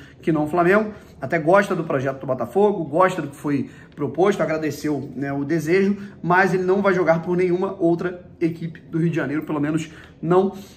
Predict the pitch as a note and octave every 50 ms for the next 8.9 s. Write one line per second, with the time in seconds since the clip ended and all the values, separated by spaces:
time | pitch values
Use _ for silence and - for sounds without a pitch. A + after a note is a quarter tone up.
0 | - - F3 F3+ D#3+ E3+ F3+ F3 - - - - D3 C#3+ C3+ D3+ D3 - F#3 -
1 | - G3 G3+ G#3 F3 D#3 F3 A3 G#3 - - C#3+ D#3 - - D3+ D3+ D#3+ D#3+ -
2 | D#3+ D3+ C#3 B2+ C#3 D3+ E3+ F#3+ G3+ G#3 G#3 - - D3+ C#3 C#3 C#3 C#3 C#3 C#3
3 | - - - - - - - - C3+ B2+ - C3 B2 C#3 F3+ F#3 E3 D#3 F3 G3+
4 | - - - - - - - - - - - - - - - - - - - -
5 | - C3 C3 B2 E3 E3+ E3 E3 C3+ A#2+ G#2+ - F#2+ F#2 F#2 F#2 - A#2+ B2+ B2+
6 | B2+ B2+ C3+ C3+ C#3 C#3+ C#3 - D#3+ D#3 D3 C3 C#3 C#3+ - - D3 C3+ - C3
7 | C3 - - E3+ D3+ C3+ A#2+ G2+ - - - - - - - - - - - -
8 | A2+ A#2+ B2+ B2 B2 B2 B2 B2 A#2+ A#2+ A#2 A#2 A#2 A#2 A2+ A2 A2 G#2+